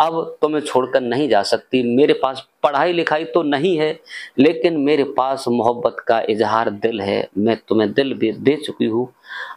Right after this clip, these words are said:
अब मैं तुम्हें दिल और जान से चाहती हूँ। आप मुझे छोड़कर कहीं मत जाना।" दोस्तों, तब तक उसका मित्र अरुण आ जाता है। सब लोग खाना पीना खाते हैं। खाना पीना खाने के बाद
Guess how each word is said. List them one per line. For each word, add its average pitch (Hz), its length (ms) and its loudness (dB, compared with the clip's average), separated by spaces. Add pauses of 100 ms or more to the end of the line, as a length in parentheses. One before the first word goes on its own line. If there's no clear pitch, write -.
अब 160 260 0
मैं 143 240 0
तुम्हें 139 260 0
दिल 143 180 0
और 123 180 0
जान 123 240 2
से 117 140 -2
चाहती 98 420 -2
हूँ। 110 200 -2 (340)
आप 131 140 0
मुझे 120 220 0
छोड़कर 120 460 -4 (120)
कहीं 131 200 -2
मत 101 200 -4
जाना।" - 260 -6 (960)
दोस्तों, 165 300 2
तब 165 240 -2
तक 165 120 0
उसका 156 240 0
मित्र 151 300 -2
अरुण 139 320 0
आ 127 120 4
जाता 120 360 2
है। 123 140 -2
सब 120 180 -2
लोग 120 260 -2
खाना 117 200 0
पीना 110 280 0
खाते 107 340 -2
हैं। 117 120 -4
खाना 117 240 -2
पीना 110 260 0
खाने 120 320 -2
के 107 140 0
बाद 107 400 0